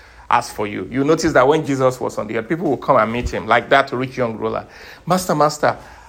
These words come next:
how can I have eternal life?" Basically, what they ask, "How can I have that higher kind of life that you, that you speak about?" So there are different qualities of life that you can live while you are here and in eternity, different quality of life,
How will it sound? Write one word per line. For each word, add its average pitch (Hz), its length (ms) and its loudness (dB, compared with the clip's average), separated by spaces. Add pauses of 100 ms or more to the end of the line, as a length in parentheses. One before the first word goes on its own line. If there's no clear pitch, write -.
how 190 260 2
can 135 460 -2
I 147 100 4
have 139 380 0
eternal 139 440 -4
life?" - 480 -4 (1040)
Basically, 170 360 4
what 170 120 8
they 147 60 4
ask, 139 240 6
"How 151 120 4
can 135 200 -2
I 135 100 4
have 131 320 2
that 131 180 4
higher 135 280 2
kind 120 260 -6
of 107 140 -6
life 104 460 -4 (440)
that 110 180 -2
you, 107 160 -10 (180)
that 110 140 -2
you 113 80 -10
speak - 340 -6
about?" 95 440 -6 (380)
So 170 140 2
there 160 100 6
are 151 120 4
different 202 440 2
qualities 160 800 0
of 120 160 -2
life 131 500 0 (200)
that 127 180 0
you 131 100 -4
can 123 300 -2
live - 440 -6 (680)
while 160 260 6
you 135 160 0
are 117 100 4
here 123 340 0
and 131 140 0
in 127 120 -2
eternity, 127 520 0
different 139 460 -4
quality 127 400 -2
of 107 100 -4
life, - 420 -10